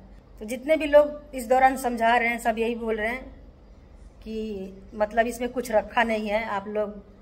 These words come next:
संभल जाइए, संवर जाइए तो अच्छा है, नहीं तो इसमें पूरी की पूरी life कट जाती है। सब लोग ऐसे ही बोल रहे हैं।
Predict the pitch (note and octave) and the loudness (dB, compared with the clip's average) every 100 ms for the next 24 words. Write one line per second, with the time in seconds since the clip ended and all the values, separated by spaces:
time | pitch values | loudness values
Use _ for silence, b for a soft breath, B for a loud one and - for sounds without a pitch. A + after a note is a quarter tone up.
0 | - - - - - - F#3+ G3 G#3+ G#3 | -20 -20 -20 -20 -20 -10 -4 2 2 0
1 | G#3 G#3+ G#3+ F#3+ G3+ G3+ F#3+ F#3+ G3 - | -4 -4 -4 -4 -4 -4 -4 -4 -8 -10
2 | - F#3+ F#3 - G#3 G#3 A3 B B B | -16 -12 -12 -2 -2 -2 -6 B B B
3 | G3+ G#3 G#3+ A3 A#3 A3+ B3 C#4+ D4 C#4 | -10 -6 -4 -4 -6 -8 -4 -4 -2 -4
4 | C4+ C4 A3 G#3 A3+ A3+ - - G3 G3 | -4 -4 0 0 0 -4 -10 -2 -2 0
5 | F#3+ F#3+ G3+ G3+ C4 - - - - - | -4 -4 -10 -10 -10 -14 -20 -20 -20 -20
6 | - - - - B3+ B3 A#3 G#3+ A3 G3 | -20 -20 -20 -2 0 2 4 2 2 -8
7 | F3+ E3+ E3 - | -8 -8 -10 -12